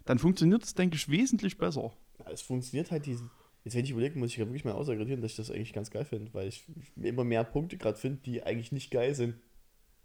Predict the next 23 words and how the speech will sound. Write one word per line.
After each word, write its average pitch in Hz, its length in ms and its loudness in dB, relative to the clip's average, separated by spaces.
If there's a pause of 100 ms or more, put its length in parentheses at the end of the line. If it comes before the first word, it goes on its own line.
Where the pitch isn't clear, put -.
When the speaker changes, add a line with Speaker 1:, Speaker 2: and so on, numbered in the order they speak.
(260)
Speaker 2:
Ähm, 117 460 0 (1800)
ich - 220 -8
könnte 156 360 -2
mir 160 160 2
sowas, 131 840 0 (500)
nee, 110 100 0
nicht 151 220 -2
mal 156 200 0
bei 127 140 2
meinem 110 260 2
Lieblingsfranchise, 117 1300 -2
und 98 80 -6
das 120 140 -8
ist 123 160 -8
nicht 139 240 -2
Star 107 420 -2
Wars 107 280 2
tatsächlich, 113 440 -6
das 113 100 -6
ist 120 300 -10
Warhammer 110 360 -2 (520)
forty 113 260 2
K, 117 340 -2